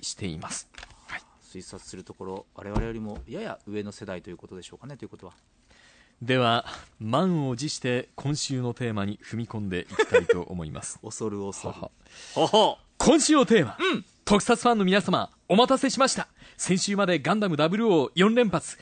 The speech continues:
Speaker 1: 秋の劇場公開までやってくださいという声も非常に多ければ、そろそろ他のテーマも扱ってくださいよという声も正直言ってありました。
Speaker 2: はい。
Speaker 1: 今週のテーマは、
Speaker 2: うん。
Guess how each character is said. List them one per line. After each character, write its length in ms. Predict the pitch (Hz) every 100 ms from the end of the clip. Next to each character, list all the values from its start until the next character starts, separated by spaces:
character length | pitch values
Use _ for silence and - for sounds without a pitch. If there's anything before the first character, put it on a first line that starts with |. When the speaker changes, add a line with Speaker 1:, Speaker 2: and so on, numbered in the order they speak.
| -
Speaker 1:
秋 240 | - 208 254
の 80 | 160
劇 180 | 151
場 160 | - 240
公 160 | 240 226
開 160 | 208
ま 80 | 175
で 80 | 139
や 80 | 156
っ 40 |
て 100 | 226
く 80 | 233
だ 80 | 220
さ 120 | 233
い 60 |
と 80 | 196
い 80 | 170
う 60 | 139
声 160 | 190
も 100 | 151
非 80 | 135
常 160 | 202 220
に 100 | 208
多 160 | 226
け 120 | -
れ 80 | 175
ば、 220 | 131 90 - - -
そ 140 | -
ろ 80 | 156
そ 100 | 123
ろ 120 | 98
他 260 | 110 - -
の 80 | 202
テ 120 | 233
ー 100 | 262
マ 60 |
も 180 | 214 151
扱 200 | 139 -
っ 40 | 190
て 80 |
く 80 | 190
だ 80 | 180
さ 100 | 196
い 40 | 190
よ 80 |
と 80 | 165
い 80 | 139
う 60 | 131
声 180 | 156
も 180 | 143 104 - -
正 180 | - 151
直 100 | 160
言 120 | 160
っ 40 |
て 80 | 139
あ 60 | 143
り 60 |
ま 100 | 180
し 60 | -
た。 160 | 143 -
Speaker 2:
は 180 | 165 139
い。 100 | - _ _ _ _ _ -
Speaker 1:
今 160 | 277
週 140 | 320 302
の 80 | 226
テ 160 | 247
ー 20 |
マ 140 | 180 120
は、 160 | 82 -
Speaker 2:
う 60 |
ん。 200 | 311 -